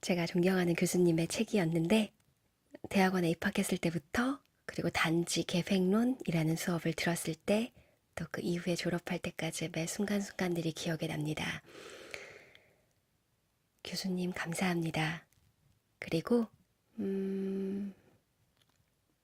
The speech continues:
지금 이 음성을 듣고 계신 여러분도 감사합니다. 편안한 밤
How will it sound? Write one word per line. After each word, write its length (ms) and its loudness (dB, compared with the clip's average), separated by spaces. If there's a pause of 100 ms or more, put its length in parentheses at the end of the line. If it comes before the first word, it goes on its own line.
(3000)
지금 480 0 (100)
이 140 0
음성을 480 2
듣고 340 -2
계신 320 -2
여러분도 500 -2
감사합니다. 840 0 (1500)
편안한 380 -2
밤 340 -2